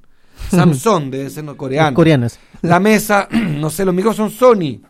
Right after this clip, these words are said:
Speaker 2: japonés si no me equivoco. Ahí están
Speaker 1: Sí.
Speaker 2: los, tengo unos audífonos japoneses.
Speaker 1: Sí.
Speaker 2: En fin, quiero decirle, la ropa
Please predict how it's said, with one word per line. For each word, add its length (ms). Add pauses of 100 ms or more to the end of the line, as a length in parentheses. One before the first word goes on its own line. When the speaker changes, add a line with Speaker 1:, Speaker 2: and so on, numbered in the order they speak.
(240)
Speaker 2:
japonés 400
si 60
no 80
me 100
equivoco. 360
Ahí 100
están 220
Speaker 1:
Sí. 60
Speaker 2:
los, 280
tengo 160
unos 120
audífonos 360
japoneses. 640
Speaker 1:
Sí. 60 (680)
Speaker 2:
En 80
fin, 280
quiero 160
decirle, 480 (1040)
la 140
ropa 460